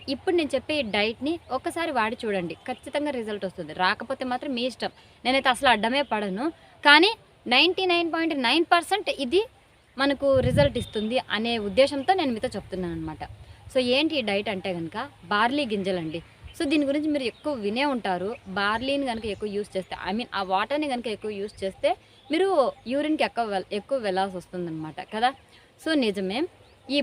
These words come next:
బార్లీని కనుక మీరు యూజ్ చేస్తే ఖచ్చితంగా వెయిట్ లాస్ అవుతారు. దాన్ని ఎలా పడితే అలా యూజ్ చేయకూడదండి, ఒక పద్ధతి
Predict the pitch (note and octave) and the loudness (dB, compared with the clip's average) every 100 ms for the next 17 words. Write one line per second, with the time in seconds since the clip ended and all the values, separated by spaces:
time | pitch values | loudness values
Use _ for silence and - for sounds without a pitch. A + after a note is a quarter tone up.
0 | G3+ A3+ B3+ D4+ F#4 F#4+ D4+ A#3+ - B3+ | 2 2 4 4 2 2 0 -2 0 0
1 | A#3+ A#3+ G3 A3 A#3+ - G3 - A#3 D4 | 0 -4 -4 -6 -6 -6 -6 -6 -6 -4
2 | - C4+ - D#4+ E4+ C4+ A3 G#3+ G3 F#3+ | -2 -2 -2 -2 0 0 0 -4 -4 -6
3 | - D#3 - - - - C#4 C4+ B3 D4+ | -6 -10 -12 -18 -14 0 6 8 10 8
4 | E4 D4+ F#4 F4+ D4 C4 C4+ A#3 G#3 G#3+ | 8 6 8 8 6 0 -2 -4 -4 -4
5 | G3+ F3+ F#3 A3 B3+ A#3+ A#3 A3+ E4 | -6 -4 -4 -6 -6 -2 -2 -2 -4